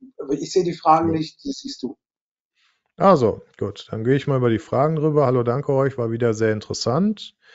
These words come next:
Speaker 2: So, wie aktuell umgehen mit einem Nasdaq Hedge? Da gibt's demnächst bei uns ein Update. Hallo, Falk, das ist aber nett. Da ist einer der Gewinner, glaube ich. Gratulation.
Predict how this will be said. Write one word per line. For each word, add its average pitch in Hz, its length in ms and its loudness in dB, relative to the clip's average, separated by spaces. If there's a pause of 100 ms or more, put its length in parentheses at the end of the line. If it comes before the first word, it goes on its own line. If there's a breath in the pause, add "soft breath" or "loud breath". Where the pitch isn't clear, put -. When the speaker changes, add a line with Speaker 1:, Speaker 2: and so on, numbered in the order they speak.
(1300 loud breath)
Speaker 2:
So, 131 420 8
wie 135 180 4
aktuell 135 360 2
umgehen 135 360 2
mit 127 160 -2
einem 120 160 -2
Nasdaq 120 480 2 (100)
Hedge? - 640 2
Da 131 140 2
gibt's 139 300 -2
demnächst 120 420 -2
bei 120 120 0
uns 120 200 -8
ein 113 80 -10
Update. - 1200 -2
Hallo, 151 540 4
Falk, 151 640 -2
das 135 180 -4
ist 127 60 -8
aber 117 240 -2
nett. - 640 -6
Da 113 240 -10
ist 117 180 -10
einer 117 220 -8
der 107 140 -6
Gewinner, 139 420 -4
glaube 160 480 2
ich. - 240 -8 (440)
Gratulation. 139 1300 -2